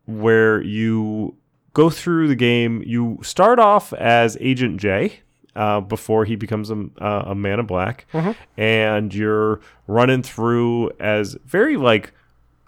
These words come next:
Speaker 1: I would say it's PlayStation one. It was actually released on the P C first, then it got ported to the PlayStation one. But it's got
Speaker 2: Yeah,
Speaker 1: that
Speaker 2: right.
Speaker 1: PlayStation one polygon graphics type
Speaker 2: Yeah.
Speaker 1: deal going on.
Speaker 2: Yeah, it, it, it, yeah, it kind of actually looks a lot like Resident Evil or, um,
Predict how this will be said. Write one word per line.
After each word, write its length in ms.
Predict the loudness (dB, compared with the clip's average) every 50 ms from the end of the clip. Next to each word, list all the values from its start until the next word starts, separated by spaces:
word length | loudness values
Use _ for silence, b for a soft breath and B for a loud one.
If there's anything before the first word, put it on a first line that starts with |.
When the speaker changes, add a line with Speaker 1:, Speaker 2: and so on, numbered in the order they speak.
| _ 0
Speaker 1:
I 80 | 2
would 160 | 2 2 -2
say 160 | -2 0 0 0
it's 140 | 0 -2 -6
PlayStation 600 | _ -4 -2 -2 -2 -2 -4 -4 -4 -4 -8 -6
one. 200 | -6 -6 -6 -8
It 80 | -8
was 140 | -8 0 2
actually 320 | 2 2 2 2 0 0 2
released 240 | 2 0 0 0
on 80 | -2 -4
the 60 | -4
P 180 | -6 -6 -8 -6
C 180 | -6 -6 -8
first, 380 | -8 -4 -2 -2 -2 -2 -4 -4
then 160 | -4 -4 -4
it 100 | -4 -4
got 220 | -4 -4 -4 -6 -4
ported 260 | -4 -2 -2 -2 -6
to 80 | -8 -12
the 40 | -10
PlayStation 540 | -4 -2 -2 -2 -2 -4 -6 -6 -4 -4 -4
one. 200 | -2 -2 -4 -6
But 180 | -4 -6 -6 -6
it's 80 | -2
got 180 | -2 -2 0 0
Speaker 2:
Yeah, 80 | -2 -4
Speaker 1:
that 40 |
Speaker 2:
right. 80 | -2 -2
Speaker 1:
PlayStation 560 | 0 0 0 0 0 -2 -2 0 -4 -4 -2 -2
one 420 | -2 -2 0 -2 -2 -4 -6 -8
polygon 640 | -6 -2 -2 0 0 0 -2 -2 -2 -4 -4 -6 -4
graphics 640 | -4 -2 0 0 -2 -2 -4 -6 -6 -6 -8 -6 -2
type 160 | -2 0 2
Speaker 2:
Yeah. 280 | 4 4 4 4 4 4
Speaker 1:
deal 0 | 2
going 220 | 2 2 2 2
on. 280 | 2 2 2 0 -2 -6
Speaker 2:
Yeah, 360 | -8 -8 -6 -6 -6 -8 -10 -12 -12 -12
it, 160 | -12 -12 -12 _
it, 120 | -10 -10 -10 -10 -10 -8
it, 160 | -8 -8 -8 _ _ _ _ _ _ _ _ _
yeah, 280 | -8 -6 -6 -6 -6 -6
it 80 | -8 -4
kind 180 | -2 -2 0 0
of 80 | 0
actually 300 | 0 -2 -2 -6 -10 -10
looks 200 | -10 -10 -10 -10
a 60 | -10
lot 220 | -8 -8 -8 -8 -8
like 140 | -10 -10 -10
Resident 340 | -10 -8 -8 -10 -10 -12 -12
Evil 460 | -14 -12 -10 -10 -10 -10 -10 -12 -12
or, 320 | -12 -10 -8 -6 -6 -6 -6
um, 440 | -6 -6 -8 -8 -10 -12 -16 -18